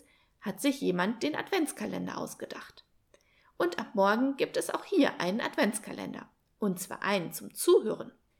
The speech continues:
Du kannst an jedem Tag bis Weihnachten einen Teil der Geschichte hören, wie Jesus auf die Welt gekommen ist.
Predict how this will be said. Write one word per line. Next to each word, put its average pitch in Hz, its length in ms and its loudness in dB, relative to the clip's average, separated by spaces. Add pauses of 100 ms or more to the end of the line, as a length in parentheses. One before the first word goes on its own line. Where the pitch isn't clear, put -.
(380)
Du 311 100 -2
kannst 277 340 4
an 180 140 0
jedem 320 300 2
Tag 233 260 0
bis 190 220 -4
Weihnachten 185 640 -2
einen 320 240 -2
Teil 381 280 0
der 208 120 4
Geschichte 240 520 -2
hören, 233 460 4
wie 302 140 2
Jesus 202 500 0
auf 185 100 -4
die 277 160 -2
Welt 190 220 2
gekommen 175 420 -8
ist. - 300 -10